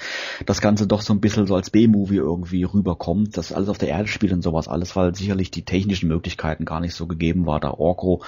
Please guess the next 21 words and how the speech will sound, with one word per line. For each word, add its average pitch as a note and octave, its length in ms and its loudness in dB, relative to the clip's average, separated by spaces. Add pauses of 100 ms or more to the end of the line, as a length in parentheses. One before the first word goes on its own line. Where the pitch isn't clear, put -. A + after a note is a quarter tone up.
(500)
relativ G2+ 800 2
realistisch G2+ 540 2
darzustellen F2+ 720 -2
und E2+ 140 -4
auch - 180 -10
die D#2 180 -6
anderen, E2+ 500 -2
ähm, - 360 -6
Figuren G2 480 4
und E2+ 100 0
sowas F2 300 -4
alles. E2+ 360 -4
Und - 320 -6
ich - 120 -10
denke G#2+ 200 6
mal, F2+ 120 4
heutzutage E2+ 640 0
wäre E2 100 0
das D#2+ 220 -6
echt, - 420 -6 (560)
ja, F#2+ 240 -2